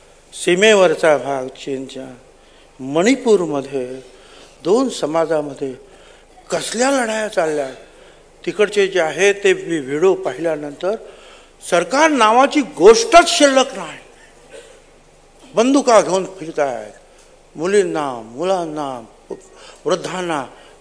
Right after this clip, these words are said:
मारलं जात आहे, गोळ्या घातल्या जात. दोन तीनशे लोक ठार झाले, यांना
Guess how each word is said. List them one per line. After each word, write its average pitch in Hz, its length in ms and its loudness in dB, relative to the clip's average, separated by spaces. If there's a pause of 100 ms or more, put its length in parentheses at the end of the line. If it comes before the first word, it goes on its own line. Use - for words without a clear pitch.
(120)
मारलं 160 640 -2
जात 165 280 0
आहे, 127 140 -6
गोळ्या 175 400 4
घातल्या 170 360 -2
जात. 135 140 -10 (500)
दोन 226 280 2
तीनशे 247 580 -2
लोक 226 340 4
ठार 220 240 4
झाले, 170 540 -2 (420)
यांना 185 220 -6